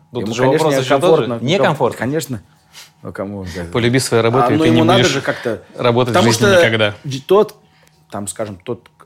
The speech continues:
Speaker 2: то окружение, тот джамат, который там, как бы, они, там, неинтересны им, как бы,
Speaker 1: М.
Speaker 2: его знания или
Speaker 3: А
Speaker 2: еще
Speaker 3: ты
Speaker 2: что-то.
Speaker 3: как разделяешь, вот, допустим, где, э, заработок,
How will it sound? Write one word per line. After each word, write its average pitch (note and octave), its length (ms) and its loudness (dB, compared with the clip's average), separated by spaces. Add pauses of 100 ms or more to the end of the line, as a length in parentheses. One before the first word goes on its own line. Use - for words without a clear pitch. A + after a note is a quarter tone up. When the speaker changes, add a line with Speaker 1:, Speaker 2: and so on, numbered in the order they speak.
(120)
Speaker 2:
то B2+ 120 -2
окружение, A2 480 -6
тот C3 200 -2
джамат, A2+ 300 -6
который A2+ 280 -12
там, C#3+ 180 -10
как A#2+ 160 -14
бы, G#2+ 220 -12
они, G#2+ 260 -8 (600)
там, G#2+ 180 -8
неинтересны A#2+ 560 -2
им, G2 80 -10
как F#2 160 -18
бы, F#2 140 -14
Speaker 1:
М. F#2 400 -10 (880)
Speaker 2:
его G2 200 -6
знания G#2 420 -4
или F2+ 60 -10
Speaker 3:
А - 20 -10
Speaker 2:
еще F#2+ 120 -8
Speaker 3:
ты G#2+ 60 -8
Speaker 2:
что-то. F#3 180 -2
Speaker 3:
как G3 80 -14
разделяешь, A#2+ 560 0
вот, A2 100 -6
допустим, A2 520 -4
где, A2+ 440 0 (100)
э, G#2+ 400 -6
заработок, A#2 600 -4